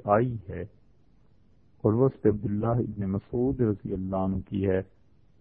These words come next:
اور ابن مسعود رضی اللہ عنہ تو رسول اللہ صلی اللہ علیہ وسلم کی اتباع میں فنا تھے، بہت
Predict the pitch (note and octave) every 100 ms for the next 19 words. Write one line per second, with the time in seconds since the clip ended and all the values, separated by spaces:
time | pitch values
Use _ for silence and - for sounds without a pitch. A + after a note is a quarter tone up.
0 | _ _ _ - G#2+ A2 G#2+ G2+ G2+ F#2+
1 | - A#2+ A2+ G2 F#2 F#2+ F#2+ F#2+ F#2+ G2
2 | G2+ G2+ - B2 C3 A#2+ - G#2+ G2+ G2+
3 | G2+ G2+ G2 - G2 F#2+ F#2+ G#2 G2 G2
4 | F#2+ G2 G2 G#2 G#2 - - - - G2
5 | F#2+ F#2+ F#2+ A#2 C3 - - G2 A#2+ C#3
6 | C3 - F2+ E2 - _ _ _ _ _
7 | - - _ _ _ _ _ - _ _
8 | - _ B2+ A#2 B2+ D#3 C#3+ G2